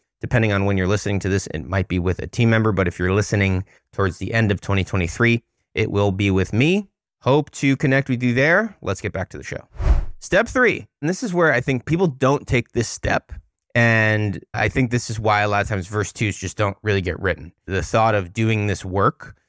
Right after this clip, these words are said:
might feel tedious. List out all the possibilities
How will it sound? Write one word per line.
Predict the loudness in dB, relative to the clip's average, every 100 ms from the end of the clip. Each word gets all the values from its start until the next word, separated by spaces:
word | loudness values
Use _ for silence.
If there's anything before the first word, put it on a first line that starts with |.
| _
might | -4 0 0
feel | -2 -4 -4
tedious. | -4 -8 -8 -10 -12 -16 -18 -6
List | 0 0 0 0
out | 2 0
all | 0 2 2
the | -2
possibilities | -2 -2 -2 -4 -2 2 2 0 -6 -12 -16